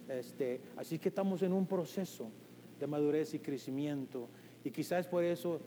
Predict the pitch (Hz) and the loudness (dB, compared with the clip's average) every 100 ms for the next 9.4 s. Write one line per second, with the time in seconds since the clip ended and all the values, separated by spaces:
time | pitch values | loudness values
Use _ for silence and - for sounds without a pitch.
0 | - 160 165 151 151 156 156 151 147 147 | -8 -4 -4 -2 -2 0 2 2 0 -2
1 | - - 123 - 127 139 131 131 - - | -10 -10 -8 -4 -2 0 -2 -4 -8 -6
2 | 123 127 131 135 123 123 123 123 127 - | -4 -2 -2 -4 -4 -4 -4 -4 -8 -10
3 | 120 123 123 123 120 120 - - - 127 | -8 -8 -6 -6 -8 -10 -14 -16 -10 -6
4 | 131 - - 104 - - - - - - | -4 -6 -10 -12 -12 -18 -18 -16 -16 -6
5 | 147 139 - 151 139 - 180 185 175 160 | -2 -2 0 -2 -2 4 4 6 2 0
6 | 147 135 123 175 170 135 - - - - | 0 -2 0 0 0 -2 -8 -14 -16 -18
7 | - - - - 147 131 - 165 - 170 | -18 -18 -18 -8 -4 -2 4 4 4 0
8 | - 175 - 151 135 135 - 131 120 117 | 2 0 2 0 0 -6 -4 -4 -6 -8
9 | - - 131 123 | -14 -12 -10 -10